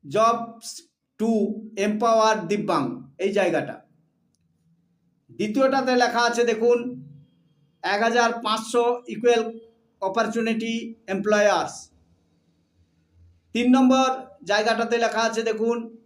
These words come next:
ফাইভ হান্ড্রেড দিব্যাংস ক্যান্ডিডেট প্রোফাইলস, দেখেছেন? এখানে ফাইভ হান্ড্রেড দিব্যাং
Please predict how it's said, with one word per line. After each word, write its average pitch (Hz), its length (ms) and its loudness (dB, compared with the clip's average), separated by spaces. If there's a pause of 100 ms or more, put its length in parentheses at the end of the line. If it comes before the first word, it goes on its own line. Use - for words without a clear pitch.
(420)
ফাইভ 240 160 2 (120)
হান্ড্রেড 240 400 6 (520)
দিব্যাংস 233 460 0 (140)
ক্যান্ডিডেট 214 460 2 (140)
প্রোফাইলস, 180 520 -2 (580)
দেখেছেন? 208 320 -2 (880)
এখানে 202 240 -2 (120)
ফাইভ 202 160 0 (100)
হান্ড্রেড 226 300 0 (160)
দিব্যাং 208 280 -4